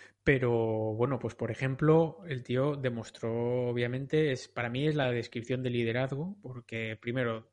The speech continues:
demostró que era súper adaptable, súper tenaz, nunca bajó los brazos, demostró, por ejemplo, una generosidad fuera de lo común.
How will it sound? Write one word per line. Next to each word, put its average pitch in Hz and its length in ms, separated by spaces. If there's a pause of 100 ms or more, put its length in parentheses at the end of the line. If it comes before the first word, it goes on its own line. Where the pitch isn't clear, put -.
demostró 143 840
que 160 120
era 185 260
súper 123 400
adaptable, 170 960 (720)
súper 127 460
tenaz, 143 540
nunca 131 280
bajó 120 280
los 117 140
brazos, 165 640 (560)
demostró, 127 640
por 147 140
ejemplo, 147 280
una 143 140
generosidad 127 640
fuera 135 280
de 135 80
lo 127 120
común. 143 500